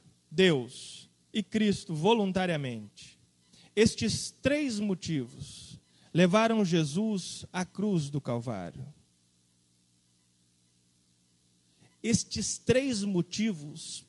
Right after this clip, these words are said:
promoveram a cruz. E a cruz agora é um ciclo fechado.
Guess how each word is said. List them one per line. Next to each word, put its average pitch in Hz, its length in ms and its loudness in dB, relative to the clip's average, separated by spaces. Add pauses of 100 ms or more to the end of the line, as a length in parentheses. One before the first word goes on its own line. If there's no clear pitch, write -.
promoveram 220 960 4
a 175 80 0
cruz. - 880 -8 (1160)
E 175 80 4
a 175 100 6
cruz 214 320 0
agora 196 680 2
é 190 80 2
um 196 120 0
ciclo 226 480 -4
fechado. 151 680 -4